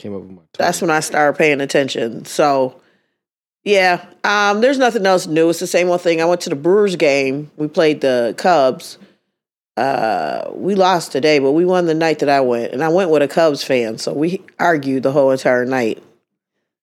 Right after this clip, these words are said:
Speaker 2: which is kinda dope. I don't know what just happened.
Speaker 1: Nothing.
Speaker 2: But, um, so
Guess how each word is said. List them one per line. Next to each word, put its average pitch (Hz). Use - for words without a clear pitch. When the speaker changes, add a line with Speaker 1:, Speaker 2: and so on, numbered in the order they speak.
Speaker 2:
which 147
is 143
kinda 156
dope. 143
I 156
don't 165
know 147
what 151
just 151
happened. 135
Speaker 1:
Nothing. 98
Speaker 2:
But, 156
um, 143
so 156